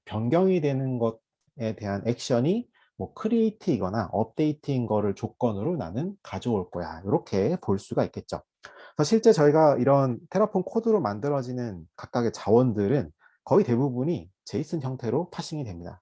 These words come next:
그래서 이것을 마치 저희가 그 제이큐로 쿼리를 하는 것처럼 그 조-, 그 만들어-, 테라폼으로 만들어진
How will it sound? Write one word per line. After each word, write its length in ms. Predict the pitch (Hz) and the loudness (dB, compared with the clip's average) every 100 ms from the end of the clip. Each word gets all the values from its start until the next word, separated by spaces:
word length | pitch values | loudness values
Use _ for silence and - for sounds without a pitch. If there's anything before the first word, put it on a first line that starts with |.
| _ | _
그래서 180 | 110 98 | -4 0
이것을 460 | 107 117 160 233 - - _ | 0 2 4 2 0 -20 _
마치 240 | 101 - 135 | -4 -2 -2
저희가 580 | 110 110 117 104 87 - _ | 2 2 4 2 -2 -10 _
그 160 | 101 | -14
제이큐로 1120 | - 104 143 - 117 87 98 _ _ 101 127 143 | -6 -6 -6 -2 -2 -2 -10 _ _ -2 -2 -4
쿼리를 560 | - 156 147 127 117 | -6 -2 -2 0 0
하는 220 | 127 135 | -2 -4
것처럼 460 | 123 - 127 156 240 - _ _ _ | -4 -4 0 0 0 -8 _ _ _
그 140 | 107 | -6
조-, 260 | - 147 _ | -2 -4 _
그 120 | - | -4
만들어-, 580 | 101 92 104 117 135 127 | -4 -2 -2 2 2 2
테라폼으로 640 | - 202 196 185 156 143 | -2 -2 2 0 2 -2
만들어진 640 | 110 95 104 107 107 175 | -2 -6 -4 -4 -2 -6